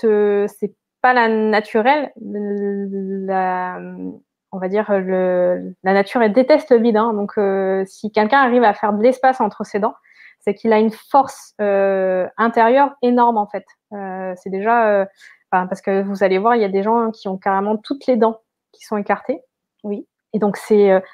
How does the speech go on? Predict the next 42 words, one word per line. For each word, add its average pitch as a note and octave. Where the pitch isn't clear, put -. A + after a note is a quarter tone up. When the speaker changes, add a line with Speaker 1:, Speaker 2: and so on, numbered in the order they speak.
Speaker 1:
c'est -
pas B3+
du A#3
tout C4+
la A#3
normalité, G#3+
puisque -
les F#3+
dents A3
sont G#3
faites G3+
pour -
se G3
serrer. A#3+
Même, A3
euh, G3
un G3
dentiste G3
va A3
vous G3+
dire, A#3+
si -
on G3+
esserait G#3+
la G#3+
dent, A#3+
il A3+
faut G#3
absolument A3
la G3+
remplacer, A#3
parce G#3
que -
les F#3+
dents A3
ont G#3+
tendance G3
à F#3+
se -
serrer, B3
elle G#3
va, F#3+